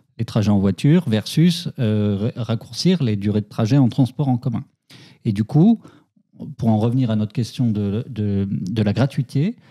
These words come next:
les transports, on se dit, c'est des pertes de recettes énormes pour les opérateurs de transport, peut-être donc à l'arrivée des pertes d'investissement qui pénalisent le réseau et qui l'empêcheront du coup d'améliorer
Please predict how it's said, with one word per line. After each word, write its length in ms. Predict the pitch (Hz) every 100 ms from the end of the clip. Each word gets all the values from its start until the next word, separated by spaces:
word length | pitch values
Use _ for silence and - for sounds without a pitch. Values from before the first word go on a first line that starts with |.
| _ -
les 80 | 101
transports, 400 | - 110 - 185
on 60 | 117
se 140 | -
dit, 320 | 113 147 190
c'est 200 | - -
des 100 | 113
pertes 240 | 110 156 117
de 60 |
recettes 340 | 117 110 123 -
énormes 420 | 135 127 143 104
pour 120 | 107 110
les 140 | 101
opérateurs 400 | 104 - 101 110
de 60 | 101
transport, 640 | - 95 - 165 220 - - - - -
peut-être 420 | 120 - 131 -
donc 380 | 113 160 135 - -
à 60 |
l'arrivée 580 | 110 98 101 120 180 185 -
des 80 |
pertes 380 | 117 123 120 _ _ _
d'investissement 800 | 110 117 110 - 113 - 143 214 - -
qui 100 | 120
pénalisent 520 | 175 165 143 170 123
le 80 | 107
réseau 320 | 104 127 202 - -
et 60 |
qui 380 | 110 127 120 - _ -
l'empêcheront 600 | 123 131 131 120 - 226
du 140 | 113
coup 180 | 113 131
d'améliorer 560 | 120 107 104 107 151